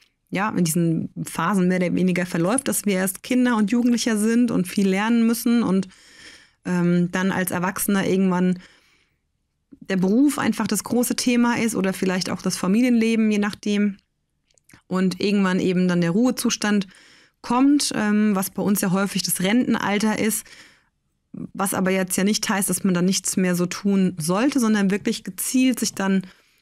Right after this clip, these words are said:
um sich zu kümmern, um eben diese, diesen spirituellen Wachstum da zu haben und ganz zum Schluss eben dann, ähm, sterben zu können und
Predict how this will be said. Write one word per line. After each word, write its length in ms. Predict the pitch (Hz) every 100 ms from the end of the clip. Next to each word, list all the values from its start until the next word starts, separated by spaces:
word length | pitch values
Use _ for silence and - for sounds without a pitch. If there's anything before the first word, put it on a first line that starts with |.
| _ _ _ _ _
um 160 | 196
sich 260 | 185 285 -
zu 140 | -
kümmern, 380 | 226 262 262 247
um 120 | 226
eben 260 | - 208 208
diese, 380 | 190 185 190 180
diesen 420 | 180 180 180 175
spirituellen 680 | - - 214 202 - 180 185
Wachstum 460 | 269 - - 247
da 180 | 220 208
zu 200 | - 196
haben 300 | 190 190 196
und 260 | - 180 -
ganz 280 | 170 180 -
zum 120 | 175
Schluss 360 | - 170 165
eben 320 | - 156 160 147
dann, 260 | 147 151 - - _ _ _ _ -
ähm, 240 | 80 80
sterben 420 | - 175 202 190
zu 140 | - 180
können 420 | - 180 180 175
und 640 | - 160 160 160 -